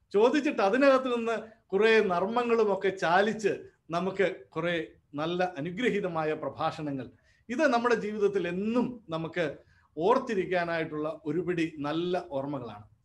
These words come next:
അങ്ങനെയുള്ള ഒരുപിടി നല്ല ഓർമ്മകളാണ്, ഏഹ്, എനിക്കും, ഏഹ്, തിരുമേനിയിലൂടെ ലഭിച്ചിട്ടുള്ളത്. മറ്റൊരു കാര്യം, ഞാന് തിരുമേനിയെ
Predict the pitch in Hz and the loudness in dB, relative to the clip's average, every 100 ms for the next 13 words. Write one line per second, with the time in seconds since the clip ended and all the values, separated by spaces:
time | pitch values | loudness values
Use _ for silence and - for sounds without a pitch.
0 | - 240 302 359 294 233 240 214 208 214 | -10 -4 -2 0 2 2 2 2 0 -2
1 | 214 185 185 214 175 170 180 208 185 143 | -2 0 2 4 2 2 -2 -2 -2 -2
2 | 139 135 - _ _ _ - 147 185 170 | -4 -8 -12 _ _ _ -8 -6 -4 -4
3 | 180 185 - - _ _ _ 175 147 139 | -2 -2 -2 -12 _ _ _ -6 -4 -4
4 | 151 156 165 165 160 151 147 151 135 139 | -4 -4 -6 -6 -6 -6 -6 -8 -6 -6
5 | 143 139 131 107 101 _ _ _ _ _ | -6 -6 -8 -12 -18 _ _ _ _ _
6 | 233 233 285 254 226 226 226 208 208 220 | -4 0 2 6 6 6 4 2 2 2
7 | 202 190 - _ _ - 202 208 214 208 | 2 -2 -10 _ _ -2 0 0 2 2
8 | 190 | 0